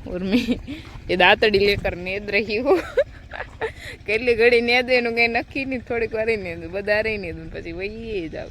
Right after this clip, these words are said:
એવું બધું આપણું કામ છે. અને ચાલો તો આપણે નેદવા મળીએ થોડીક વાર. એવું ફેમિલી મીંદડી બેનનું. જો ગાયોની આરવાર આપણી મીંદડીયું પણ છે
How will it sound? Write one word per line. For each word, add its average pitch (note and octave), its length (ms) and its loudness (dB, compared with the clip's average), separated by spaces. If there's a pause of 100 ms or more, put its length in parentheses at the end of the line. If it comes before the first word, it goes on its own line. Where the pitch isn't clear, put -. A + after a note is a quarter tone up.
એવું F#3 200 -4
બધું F#3 220 -2
આપણું F3+ 200 -4
કામ F#3 260 -2
છે. G3+ 180 -6
અને E3+ 120 -10
ચાલો G3 280 -2
તો F#3 140 -8
આપણે E3 340 -8 (240)
નેદવા F3 300 -6
મળીએ D#3+ 220 -12
થોડીક - 320 -12
વાર. - 100 -10 (920)
એવું G#3 160 0
ફેમિલી G3 640 4
મીંદડી F#3 480 2
બેનનું. D3 440 -2 (220)
જો F3 260 2 (760)
ગાયોની G3 520 4
આરવાર G3 420 4
આપણી F#3 280 0
મીંદડીયું F#3 640 0
પણ D3+ 160 -6
છે D#3 220 -6